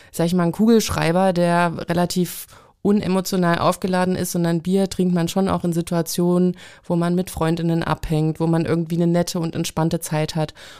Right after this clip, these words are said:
Und natürlich ist es ein alkoholisches Produkt. Man muss aber auch sagen, es ist ein Produkt,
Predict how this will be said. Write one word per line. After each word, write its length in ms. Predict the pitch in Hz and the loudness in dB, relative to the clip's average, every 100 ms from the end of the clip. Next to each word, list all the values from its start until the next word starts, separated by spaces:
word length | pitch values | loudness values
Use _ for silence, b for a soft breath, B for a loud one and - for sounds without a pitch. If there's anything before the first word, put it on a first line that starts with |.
| B | B
Und 140 | 170 | 0
natürlich 540 | 175 170 208 254 233 196 | 0 0 2 2 2 -2
ist 100 | 190 | -2
es 160 | 185 | -2
ein 80 | 185 | -2
alkoholisches 720 | 160 160 160 202 269 - 180 | -2 -2 0 2 2 -2 -8
Produkt. 580 | - 160 180 220 - - B B B | -8 -6 -4 -4 -8 -18 B B B
Man 100 | - 180 | 0 2
muss 100 | 214 | 2
aber 280 | 180 165 | 0 0
auch 140 | 175 220 | 0 0
sagen, 300 | - 220 226 | 0 0 0
es 100 | 180 | -2
ist 140 | - 214 | -2 -2
ein 100 | 196 | 0
Produkt, 420 | 180 160 226 | -2 0 -2